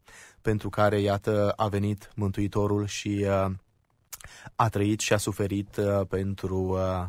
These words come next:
ca noi să fim mântuiți. Așadar, ne pregătim. Suntem într-o perioadă de pregătire a acestui extraordinar eveniment trăit, uh, în primul rând, de Iisus Hristos și apoi retrăit de noi,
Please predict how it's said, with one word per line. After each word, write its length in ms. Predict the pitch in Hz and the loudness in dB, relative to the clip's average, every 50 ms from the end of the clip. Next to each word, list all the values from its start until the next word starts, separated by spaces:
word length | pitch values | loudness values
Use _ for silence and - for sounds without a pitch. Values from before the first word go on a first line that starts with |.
| 90 _ _ | -8 _ _
ca 140 | - 98 92 | -2 -2 0
noi 180 | 92 98 101 | 0 0 0
să 180 | 98 - - 98 | 0 -2 -2 -4
fim 320 | 90 - 101 98 95 92 - | -4 -4 -4 -4 -4 -4 -4
mântuiți. 540 | - 98 95 90 - 90 90 90 85 - - - - - - - | -4 -4 -4 -4 -4 -6 -8 -6 -8 -10 -12 -12 -18 -10 -2 2
Așadar, 480 | 139 147 - 156 135 143 143 143 139 - - - - - - _ _ _ | 4 6 6 8 8 10 10 10 8 4 -8 -20 -20 -20 -20 _ _ _
ne 140 | - 143 151 | 4 4 6
pregătim. 640 | 139 160 151 147 131 147 143 - - 104 92 87 87 90 | 6 8 6 6 6 4 2 4 2 0 0 0 -4 -6
Suntem 360 | - - - 117 - 131 131 | -4 -2 0 2 4 4 4
într-o 220 | 127 117 - 120 107 | 4 2 2 2 4
perioadă 460 | - 113 104 110 113 117 117 113 107 | 4 6 8 8 8 8 8 6 2
de 360 | 98 98 113 117 123 123 117 - - _ _ | 2 6 6 6 6 4 2 -6 -16 _ _
pregătire 920 | - - 110 95 85 98 90 - - 123 131 135 139 143 139 143 143 139 - _ | 0 2 2 2 2 0 -2 0 2 2 4 4 4 6 4 4 2 0 -6 _
a 280 | - 98 104 104 110 107 - | 2 4 6 6 6 6 2
acestui 720 | 107 107 - - 113 107 - - - 113 110 104 104 - | 0 -4 -2 -2 -2 -2 -2 0 0 2 2 0 0 -4
extraordinar 1160 | - 135 139 - - - 131 123 117 113 107 104 98 95 104 101 101 101 101 98 95 95 - _ _ _ | -2 -4 -2 -2 0 4 6 8 8 8 8 6 4 2 0 2 4 4 4 4 2 0 -4 _ _ _
eveniment 880 | - 127 131 117 113 120 117 110 110 110 107 104 101 98 95 92 - - _ - - - - - - - - - _ _ _ | 0 2 2 4 4 2 2 2 0 2 2 2 2 0 0 -4 -8 -12 _ -20 -20 -20 -20 -20 -20 -20 -20 -20 _ _ _
trăit, 560 | - - 127 117 113 117 131 131 131 - - | 0 4 6 6 6 6 4 0 0 -2 2
uh, 460 | 131 120 117 113 110 110 107 107 107 107 104 - - | 4 6 6 8 8 8 8 6 6 4 0 -4 -8
în 100 | - 104 | -6 -4
primul 300 | 95 104 107 104 104 101 | 0 0 0 2 2 2
rând, 200 | 104 104 107 107 | 2 0 0 0
de 80 | 104 104 | 0 0
Iisus 340 | 104 98 - - 110 - - | 0 0 -2 -2 -4 -4 -4
Hristos 480 | - 101 98 92 - - - 117 120 | -6 -6 -6 -4 -4 -2 -2 -2 -2
și 100 | - - | 0 0
apoi 320 | 107 98 - 110 107 104 101 | 0 0 2 2 2 2 4
retrăit 480 | 110 123 123 - 131 120 117 120 117 | 2 2 2 2 2 2 2 0 -2
de 180 | - 117 107 107 | -4 -2 0 0
noi, 400 | 101 98 98 98 101 107 110 110 | 2 2 2 2 2 2 0 -4